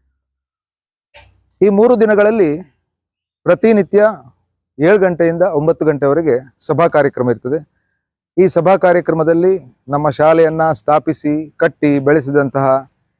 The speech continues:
ಹಿರಿಯರನ್ನ, ಅಧ್ಯಾಪಕರನ್ನು, ಆಡಳಿತ ಮಂಡಳಿಯ ಪದಾಧಿಕಾರಿಗಳನ್ನು, ಅಧ್ಯಕ್ಷರನ್ನು, ಸಂಚಾಲಕರನ್ನ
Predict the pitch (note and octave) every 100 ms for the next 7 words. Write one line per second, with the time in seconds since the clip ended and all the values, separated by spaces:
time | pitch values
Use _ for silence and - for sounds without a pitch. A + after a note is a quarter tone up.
0 | _ _ - F3+ F#3+ D3 B2+ C3 C#3+ -
1 | _ _ _ _ _ _ _ _ _ _
2 | _ - D3 F#3+ D#3+ E3+ C3 B2 C#3 D#3
3 | D3 _ _ _ _ _ _ - D3 G3
4 | G3+ F3+ E3+ E3+ E3 E3+ F3+ D#3 _ _
5 | - B2+ F3 E3+ D#3 C#3 B2+ B2 C3 D3
6 | C#3 _ _ _ _ - C#3+ D#3+ F3+ C#3+
7 | C3+ C#3+ C#3 D3+ F#3+ F3 B2+ B2+ C3